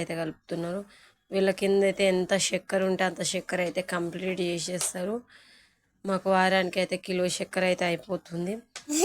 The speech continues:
చాయ్ చేసేది తక్కువ, జ్యూసులు చేసేది ఎక్కువ అవుతుంది ఫ్రెండ్స్. మా ఆయనకైతే నిమ్మకాయలు అయితే చాలా కావాలా. ఎట్లా పిండుతుండో చూడండి. ఇట్లా నిమ్మకాయలు పిండి, పిండి, పిండేది కూడా నాది రగ్గొట్టేసిర్రు.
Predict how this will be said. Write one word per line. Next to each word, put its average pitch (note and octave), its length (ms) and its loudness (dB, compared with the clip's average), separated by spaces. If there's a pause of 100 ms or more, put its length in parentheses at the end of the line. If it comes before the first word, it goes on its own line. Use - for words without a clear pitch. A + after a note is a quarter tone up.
(140)
చాయ్ F3+ 340 2
చేసేది F3+ 380 2 (100)
తక్కువ, F3+ 320 0 (1200)
జ్యూసులు F#3+ 420 0
చేసేది F3+ 400 -2
ఎక్కువ F3 260 -8
అవుతుంది E3+ 360 -6
ఫ్రెండ్స్. G3+ 320 -4 (720)
మా F#3 120 2
ఆయనకైతే F3+ 540 0
నిమ్మకాయలు E3+ 440 0
అయితే F3 180 -4 (100)
చాలా E3+ 320 -4
కావాలా. E3 400 -4 (180)
ఎట్లా E3+ 240 -6
పిండుతుండో F3 640 -6
చూడండి. E3 460 -6 (1600)
ఇట్లా F#3+ 240 2
నిమ్మకాయలు F#3+ 460 2
పిండి, F#3+ 220 2 (120)
పిండి, F#3+ 300 2
పిండేది F#3 420 2
కూడా F#3 180 2
నాది E3+ 280 0
రగ్గొట్టేసిర్రు. E3+ 840 -2